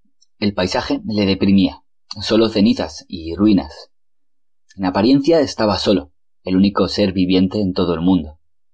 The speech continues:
A la derecha se alzaban las ruinas de una torre, algunos muros y montones de escombros. Tiró la cerilla y aceleró el paso. De pronto se detuvo y alzó su fusil, puesto en tensión. Por un momento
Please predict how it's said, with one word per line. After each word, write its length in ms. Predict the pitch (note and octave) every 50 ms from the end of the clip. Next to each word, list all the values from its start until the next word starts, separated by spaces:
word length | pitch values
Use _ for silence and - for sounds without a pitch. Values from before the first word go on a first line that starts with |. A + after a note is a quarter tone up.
| _ _ _ _ _ _ _ _ _ _ _ _ _ _ _ _
A 100 | - F#3+
la 100 | F2+ F2
derecha 380 | F2 F2+ F#2 A2+ G#2+ - F#2 - - _ _ _
se 140 | - - -
alzaban 360 | F#2+ G2 - G#2+ G#2+ B2+ C3+
las 120 | C3+ B2 G#2+
ruinas 380 | G#2+ A#2+ C3 C3+ C#3 C#3+ B2
de 80 | G#2+ A2
una 160 | G#2+ G2+ F#2
torre, 340 | F2+ - F#2+ - - - _ _ _ _ _ -
algunos 460 | - F#2+ G2 F#2+ A2+ B2 B2+ B2 A2+
muros 380 | B2+ C#3 C#3 B2+ B2+ C3+ - B2
y 80 | A2
montones 500 | G2 F#2 F2+ F2+ F2 G2+ G2 G2+ G#2 F#2
de 60 | G2
escombros. 580 | F2+ - - E2 D2 C#2+ - - - - - _ _ _ _ _ _ _ _ _ _ _ _ _ _
Tiró 240 | - - G#2 G2 G2
la 120 | G2 F#2+
cerilla 360 | F#2+ G#2 G2+ A#2 A2 A#2 A2 -
y 80 | G2+ G2
aceleró 380 | F2 - G2+ F#2 F2 E2 E2+ E2
el 140 | D#2+ D2+
paso. 360 | - F#2+ F2+ - - - - _ _ _ _ _ _ _ _ _ _ _ -
De 80 | F#2+
pronto 340 | F#2 G#2+ B2 C3 C#3 D3 E3
se 140 | D#3+ E3 C#3
detuvo 480 | G#2+ G2 - B2+ A2 F2 - - _ _
y 120 | - D#2+
alzó 260 | D#2 D2 D2+ - F#2+ E2+
su 120 | - G#2+
fusil, 480 | G2 - G2+ F#2 - A2 G2 F2+ - _ -
puesto 260 | - G#2 - - G#2+
en 120 | G2+ G2+
tensión. 500 | F#2 F#2+ E2 D#2+ - - - E2+ C#2+ - _ _ _ _ _ _ _ _ _ _ _ _ _ _ _ _
Por 140 | - G2+ G2+
un 60 | A2+
momento 420 | B2 C3 C#3 C#3 C#3 B2+ - E3+